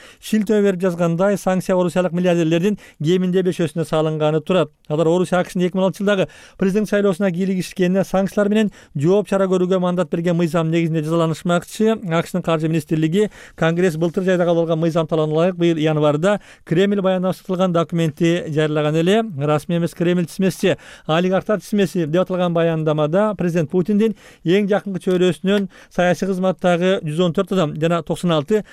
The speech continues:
олигарх тынысымдары камтылган. Андан бери А К Ш мына ошол тизмедеги каршы санкция киргизүүсү мүмкүндүгү айтылып келген. Рейтер агенттиги менен Вашингтон Пост гезитинин маалыматтарына караганда, жаңы санкциялар бүгүн же эртең жарыялануусу күтүлөт.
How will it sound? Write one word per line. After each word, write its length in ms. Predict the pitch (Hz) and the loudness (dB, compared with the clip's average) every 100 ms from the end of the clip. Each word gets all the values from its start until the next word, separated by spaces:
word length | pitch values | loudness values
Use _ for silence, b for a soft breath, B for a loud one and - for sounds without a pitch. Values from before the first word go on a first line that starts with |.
| B - | B -2
олигарх 600 | 170 180 151 165 151 - _ | 0 0 0 0 -2 -10 _
тынысымдары 480 | 180 170 156 151 151 | -4 -2 0 0 0
камтылган. 560 | 160 160 175 160 127 - - | -2 -2 0 0 -2 -6 -6
Андан 280 | 135 165 165 | -2 0 2
бери 140 | 156 | 2
А 100 | 165 | 0
К 60 | - | 0
Ш 100 | 165 | -2
мына 120 | 175 | 0
ошол 180 | 175 165 | 0 -2
тизмедеги 360 | 196 190 190 | 0 2 2
каршы 340 | 180 202 160 B B - | 2 0 -2 B B -6
санкция 360 | 180 196 214 | -2 0 0
киргизүүсү 480 | 196 196 196 180 214 B - | 0 2 2 0 -2 B -4
мүмкүндүгү 640 | 170 185 202 180 151 151 175 | -2 -2 0 0 2 0 0
айтылып 480 | 151 151 156 156 | 0 -2 -2 -2
келген. 460 | - 180 180 151 156 - | -2 -2 0 0 -4 -4
Рейтер 300 | 156 165 180 | -2 0 0
агенттиги 280 | 180 175 190 | 0 0 0
менен 140 | 185 | 0
Вашингтон 380 | 180 190 175 175 | 0 0 -2 0
Пост 260 | 202 190 B B B 170 | 0 -2 B B B 0
гезитинин 380 | 185 180 214 | 0 0 0
маалыматтарына 540 | 214 202 190 190 175 175 | 0 0 0 -2 -2 0
караганда, 440 | 170 160 165 185 | 0 0 0 0
жаңы 280 | 151 156 147 | 0 0 0
санкциялар 420 | 170 190 214 214 | 0 0 0 0
бүгүн 300 | 151 147 185 | 2 2 2
же 200 | 180 214 B B | 2 0 B B
эртең 420 | 151 156 180 190 180 | -2 -2 -2 -4 -2
жарыялануусу 880 | 180 180 156 143 - 151 156 156 - | -2 -2 0 -2 -2 0 2 0 -4
күтүлөт. 520 | 202 135 - 165 156 | -10 -6 -2 0 0